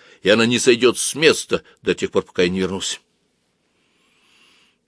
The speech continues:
До сих пор Гриша мало был знаком со служебным собаководством.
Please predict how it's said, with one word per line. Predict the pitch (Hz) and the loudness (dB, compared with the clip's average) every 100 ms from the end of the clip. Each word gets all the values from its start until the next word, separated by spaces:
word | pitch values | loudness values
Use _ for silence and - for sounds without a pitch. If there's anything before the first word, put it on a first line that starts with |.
| _ | _
До | 117 233 240 | 2 4 4
сих | - 190 180 - | 2 0 0 -2
пор | - 240 226 | 0 2 2
Гриша | 120 131 233 - 214 214 | 2 2 2 0 2 2
мало | 175 131 113 101 104 | 4 4 4 4 2
был | 98 101 | 0 -2
знаком | 92 98 90 101 | -2 -4 -4 -4
со | 95 101 | -4 -8
служебным | 107 95 98 92 98 | -6 2 2 2 -2
собаководством. | - 101 95 98 92 92 - 98 | -6 -10 -4 0 0 -2 -8 -18